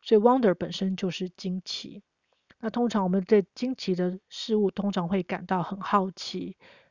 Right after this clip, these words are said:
所以wonder也有纳闷、想知道的意思。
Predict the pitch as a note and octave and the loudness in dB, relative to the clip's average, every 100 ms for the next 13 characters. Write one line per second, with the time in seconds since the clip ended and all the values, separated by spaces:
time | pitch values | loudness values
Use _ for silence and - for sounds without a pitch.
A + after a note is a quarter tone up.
0 | _ - G#3 G3+ A#3 C4 A3+ E3+ E3+ F#3 | _ 0 4 4 4 2 2 2 2 2
1 | E3+ E3 G#3 A#3 F#3+ A3 F3+ - _ - | 2 2 2 2 4 2 0 -4 _ -14
2 | - _ - A3 B3 F#3+ F3 F#3+ G3+ - | -14 _ -8 0 2 2 0 -6 -10 -18
3 | - | -20